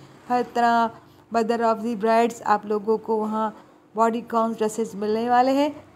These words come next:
A to Z collection पर नज़र डालिए, जो useful, helpful, beneficial हैं। Like, subscribe, sharing आप लोगों की वहाँ भी ज़रूरत रहने वाली है।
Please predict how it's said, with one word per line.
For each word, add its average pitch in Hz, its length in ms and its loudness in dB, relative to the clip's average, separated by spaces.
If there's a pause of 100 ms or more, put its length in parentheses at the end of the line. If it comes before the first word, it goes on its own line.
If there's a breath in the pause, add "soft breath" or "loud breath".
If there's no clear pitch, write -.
(480)
A 254 80 -4
to 262 160 -4
Z 277 160 4
collection 262 480 2
पर 262 100 -4
नज़र 269 260 2
डालिए, 262 420 4
जो 208 120 -4
useful, 226 500 -4
helpful, 220 400 0
beneficial 226 680 -2
हैं। 262 320 0 (460)
Like, 254 360 4
subscribe, 220 600 -4
sharing 214 480 -2 (680)
आप 208 180 -4
लोगों 202 300 -4
की 208 160 -10
वहाँ 202 240 -4
भी 220 80 -4
ज़रूरत 214 500 -2
रहने 247 280 -2
वाली 262 260 4
है। 269 240 -2